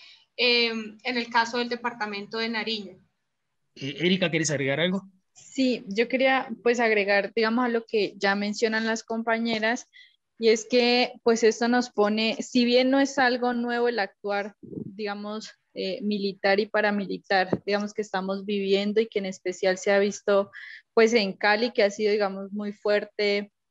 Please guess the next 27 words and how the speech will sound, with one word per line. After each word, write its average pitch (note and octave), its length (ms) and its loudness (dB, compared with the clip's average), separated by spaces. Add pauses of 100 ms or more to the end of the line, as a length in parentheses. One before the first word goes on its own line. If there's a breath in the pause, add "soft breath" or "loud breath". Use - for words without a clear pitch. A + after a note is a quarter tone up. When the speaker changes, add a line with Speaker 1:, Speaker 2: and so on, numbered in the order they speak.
(220 loud breath)
Speaker 3:
eh, F#3+ 400 0
eh, F3+ 380 -4
la G3+ 160 0
represión G#3 1040 0
y F#3+ 200 -14
todo G3+ 280 -4
lo G#3 140 -6
que A3 100 -6
se A3 140 -4
genera, A#3 600 0 (380 loud breath)
nos A3 220 -6
pone A3+ 220 0
en A#3+ 100 0
un A#3+ 120 -2
panorama G#3+ 960 0 (160)
de G3+ 220 0
la G3+ 220 0
ciudad G#3 720 -2
también A3+ 640 -4
como, F#3+ 600 -6 (320)
como G3 360 -2
un G#3+ 120 -4
escenario, G#3+ 880 -2
pues, A3 300 0
de, G3+ 200 -2
de F3+ 160 -8
conflicto, B3 840 -2